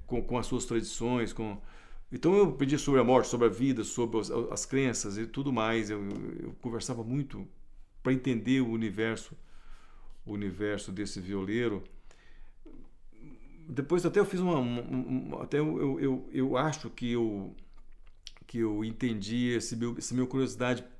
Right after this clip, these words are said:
pra entender o mundo, o contexto, a época que acontecia aquele tipo de música que eles tocavam, lundus. É,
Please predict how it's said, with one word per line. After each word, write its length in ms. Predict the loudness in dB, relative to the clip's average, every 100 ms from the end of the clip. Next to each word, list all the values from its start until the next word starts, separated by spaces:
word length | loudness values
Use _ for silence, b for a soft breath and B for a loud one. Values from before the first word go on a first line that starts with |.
| -14 -14 -2
pra 120 | 0
entender 380 | 2 2 4 6
o 100 | 6
mundo, 480 | 4 4 4 2 -4 -6 -10 -10 b b b b b b b b b -12 -12 -18 -18 -16 -16 -16 -16 -18 -18 -18 -18 -18 -8
o 80 | -6
contexto, 840 | 4 4 4 6 6 6 4 -2 0
a 140 | 4
época 340 | 4 4 -2
que 140 | -2 0
acontecia 540 | 0 -2 -2 2 4
aquele 180 | 4 0
tipo 260 | 0 -4 -2
de 120 | 0
música 240 | 0 0
que 40 | -2
eles 100 | -2
tocavam, 520 | -2 0 0 0 -6 -10 -16 -18 -20 -8
lundus. 480 | -2 -2 0 -2 -2 -8 -8 -6 -8 -12 b b b b b -20 -16
É, 280 | -14 -14